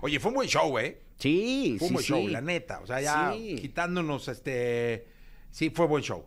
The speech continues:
Speaker 2: Sí, la verdad. Fíjate que me tocó, muy curioso porque, eh, sigue, sigue vigente dentro del Foro Sol el operativo de la, del robo de celulares, ¿no? Porque ya ves que,
Speaker 1: <laughs>
Speaker 2: pues, ahí se pierden los
Speaker 1: ¿Es
Speaker 2: celulares.
Speaker 1: operativo?
Speaker 2: Hay un operativo permanente. Entonces, cuando iba <laughs> para afuera,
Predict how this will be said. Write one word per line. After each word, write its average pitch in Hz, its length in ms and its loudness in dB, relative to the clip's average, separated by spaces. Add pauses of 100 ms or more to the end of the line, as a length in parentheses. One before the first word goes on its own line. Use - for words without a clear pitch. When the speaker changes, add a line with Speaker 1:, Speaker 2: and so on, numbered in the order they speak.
(140)
Speaker 2:
Sí, 156 460 2
la 151 100 4
verdad. 117 300 -2 (240)
Fíjate 147 220 -2
que 135 80 -4
me 120 120 -2
tocó, 123 320 -4
muy 147 160 -2
curioso 143 360 2
porque, 101 460 -4 (380)
eh, 95 140 -10
sigue, 135 480 2
sigue 151 240 2
vigente 120 420 2
dentro 117 240 0
del 110 80 0
Foro 117 200 -2
Sol 117 180 -2
el 110 120 -2
operativo 98 520 -2
de 80 220 -2
la, 78 180 -6
del 87 240 -4
robo 101 220 0
de 98 60 0
celulares, 107 580 2
¿no? 117 80 -6
Porque 85 220 -10
ya 85 40 -4
ves 123 140 -2
que, 92 200 -4
Speaker 1:
<laughs> - 540 0
Speaker 2:
pues, - 160 2
ahí 117 80 4
se 117 140 2
pierden 110 340 0
los - 140 -10
Speaker 1:
¿Es 185 80 0
Speaker 2:
celulares. 220 220 0 (120)
Speaker 1:
operativo? 185 320 -2 (180)
Speaker 2:
Hay 147 200 2
un 175 80 0
operativo 147 500 0
permanente. 143 500 2
Entonces, - 200 -10
cuando 143 180 0
iba 175 100 2
<laughs> - 40 -6
para - 200 0
afuera, 151 420 2